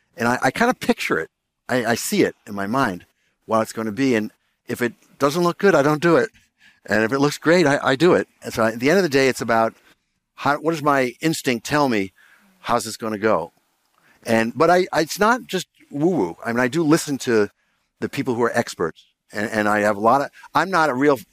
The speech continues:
people call me a numbers guy. I'm not a numbers guy. I'm really not a numbers guy. I have fantastic numbers people around me who can slice and dice the numbers in a thousand different ways and talk about return on capital and margins and ebitda growth and all that kind of stuff.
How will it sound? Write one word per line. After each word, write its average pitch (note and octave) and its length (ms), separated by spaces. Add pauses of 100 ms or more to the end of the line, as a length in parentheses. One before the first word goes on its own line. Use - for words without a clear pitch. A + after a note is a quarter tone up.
people G3+ 200
call F3 160
me F3 80
a C3+ 60
numbers C#3+ 380
guy. D#3+ 140
I'm E3+ 80
not F#3 120
a - 20
numbers E3 280
guy. C#3+ 300 (200)
I'm A#2+ 140
really D#3 180
not C#3 140
a B2+ 40
numbers C3 240
guy. F2+ 180 (220)
I D3 80
have E3 160
fantastic D#3 760
numbers C3 380
people B2 340
around B2+ 360
me F2+ 160 (400)
who B2 80
can G2+ 260
slice C#3 360
and A#2 120
dice B2 260
the A#2+ 100
numbers A#2+ 380
in G2+ 160 (360)
a - 40
thousand B2+ 320
different A#2 240
ways B2 360
and F#2 180 (300)
talk A2+ 120
about A2+ 180
return A#2 220
on A2+ 120
capital C3+ 580
and G2+ 140
margins C3 400
and F#2+ 100
ebitda D3 340
growth C3 180
and B2+ 60
all C3+ 80
that C3 100
kind A#2+ 120
of G2+ 80
stuff. C3+ 280